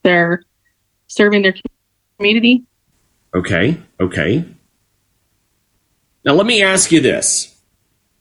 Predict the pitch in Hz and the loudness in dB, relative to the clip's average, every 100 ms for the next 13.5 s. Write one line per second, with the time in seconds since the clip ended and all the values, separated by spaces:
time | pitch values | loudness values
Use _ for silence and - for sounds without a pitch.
0 | _ _ _ _ - - - - 120 165 | _ _ _ _ -20 -16 -8 -2 2 4
1 | 175 147 151 160 - 160 151 131 110 98 | 2 0 -2 -2 2 6 6 4 2 2
2 | 95 90 98 92 87 58 64 - _ _ | 0 0 0 0 0 -2 -4 -10 _ _
3 | _ _ - _ _ _ 101 104 117 117 | _ _ -20 _ _ _ 0 2 4 4
4 | 110 104 107 - - 87 67 57 - - | 4 2 0 -4 -6 -6 -6 -8 -8 -8
5 | - - _ _ _ _ _ 101 - 117 | -8 -12 _ _ _ _ _ 0 2 2
6 | - 147 175 165 98 95 80 78 92 95 | 0 2 2 2 2 2 2 0 -4 -6
7 | _ _ _ - 87 - - 156 156 - | _ _ _ -10 -8 -8 0 2 2 0
8 | 110 123 131 120 - 117 110 98 95 95 | 2 4 4 2 0 2 2 2 2 2
9 | 92 - 71 64 62 87 117 - _ _ | 0 0 -2 -2 -2 -2 -2 -8 _ _
10 | _ 101 101 110 107 95 - - _ _ | _ 0 2 2 2 0 -2 -6 _ _
11 | _ _ _ _ _ 107 127 139 147 143 | _ _ _ _ _ 0 2 2 0 -4
12 | _ _ _ _ - 139 - 135 117 101 | _ _ _ _ -4 -2 0 2 2 2
13 | 101 82 - - - | 2 -2 -8 -14 -20